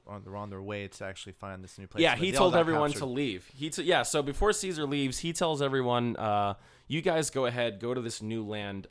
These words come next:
Speaker 2: I'm gonna go get revenge." And then all the apes that left got captured. And so they,
Speaker 1: Yeah.
Speaker 2: yeah, he comes upon this prison,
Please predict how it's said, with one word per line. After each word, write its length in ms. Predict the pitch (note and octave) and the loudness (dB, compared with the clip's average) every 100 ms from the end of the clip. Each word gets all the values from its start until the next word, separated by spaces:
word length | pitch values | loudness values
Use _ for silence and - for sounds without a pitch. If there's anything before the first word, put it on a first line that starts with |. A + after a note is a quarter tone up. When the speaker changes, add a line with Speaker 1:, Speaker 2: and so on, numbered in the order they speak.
| - | -4
Speaker 2:
I'm 120 | A#2 | -4
gonna 120 | B2 | -2
go 100 | G#2+ | -6
get 160 | G2+ - | -8 -10
revenge." 560 | F2+ G2+ E2+ B1 - _ _ _ _ _ _ - | -10 -12 -12 -16 -20 _ _ _ _ _ _ -4
And 120 | B2 | 0
then 140 | A#2+ | 0
all 240 | A#2+ A#2+ D3 | 0 2 4
the 160 | D3 | 2
apes 480 | A2+ A#2+ - - - _ | 0 -4 -4 -8 -8 _
that 180 | - G2+ | -6 -6
left 460 | G#2 A2+ G#2 - - _ _ _ | -2 -2 -4 -10 -18 _ _ _
got 160 | F#2+ - | -12 -4
captured. 420 | C3+ A#2 E2+ C2 - _ _ _ _ | -4 -4 -14 -20 -20 _ _ _ _
And 100 | A#2 | -8
so 200 | - A#2 A2 | -4 -2 0
they, 160 | B2 | 0
Speaker 1:
Yeah. 120 | F2+ E2+ | -2 -2
Speaker 2:
yeah, 200 | C#3 A#2+ | -2 -2
he 160 | C3 | -2
comes 260 | C3+ C3+ A#2 | -4 -4 -4
upon 420 | A2+ - A2+ A2 | -6 -4 -4 -4
this 140 | G#2 - | -8 -8
prison, 480 | - D3+ G#2+ G2 | -4 -4 -4 -10